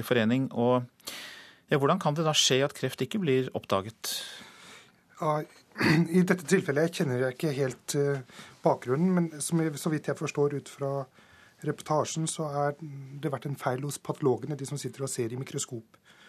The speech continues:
Speaker 2: Og på en måte så er det menneskelig å gjøre feil. Vi doktorer gjør feil hele tiden,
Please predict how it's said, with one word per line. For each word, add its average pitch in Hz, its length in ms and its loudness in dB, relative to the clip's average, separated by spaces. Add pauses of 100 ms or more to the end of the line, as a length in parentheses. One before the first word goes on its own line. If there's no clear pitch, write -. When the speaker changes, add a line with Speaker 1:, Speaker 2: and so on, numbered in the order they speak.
(300)
Speaker 2:
Og 139 80 -16
på 180 160 0
en 160 160 0
måte - 160 -4
så 170 160 -2
er 135 80 -4
det 165 100 -2 (140)
menneskelig 151 560 -4
å 170 60 0
gjøre 147 180 -4
feil. 113 160 -12 (480)
Vi 156 80 -2
doktorer 160 460 -4
gjør 151 100 -10
feil 185 400 -2
hele 165 160 -2
tiden, 214 320 -6